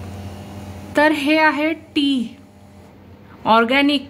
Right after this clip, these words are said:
teas. तर यामध्ये वेगळे वेगळे फ्लेवर्स आहेत, जसं की हे आहे जास्मिन टी,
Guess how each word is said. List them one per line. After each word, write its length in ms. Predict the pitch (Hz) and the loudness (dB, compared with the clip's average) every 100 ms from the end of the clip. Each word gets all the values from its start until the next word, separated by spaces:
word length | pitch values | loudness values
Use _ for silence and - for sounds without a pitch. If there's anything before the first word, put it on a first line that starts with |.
| - | -6
teas. 280 | 196 180 165 - - - - - - - 247 | -4 -4 -10 -16 -20 -20 -20 -20 -20 -6 2
तर 60 | |
यामध्ये 500 | 262 262 302 302 294 | 4 4 2 2 2
वेगळे 300 | 294 262 269 | 2 0 2
वेगळे 260 | 285 277 302 | 2 2 -2
फ्लेवर्स 600 | 302 262 233 240 302 370 | 0 0 2 2 0 2
आहेत, 320 | 311 262 269 - - - - - - | 2 2 -2 -4 -20 -20 -20 -20 -12
जसं 200 | 233 269 277 | -6 -4 -2
की 100 | 277 | 0
हे 160 | 285 | 4
आहे 360 | 277 269 277 220 | 4 4 0 2
जास्मिन 580 | 240 220 - 262 277 269 | 2 2 2 2 2 0
टी, 320 | 262 247 | -2 -4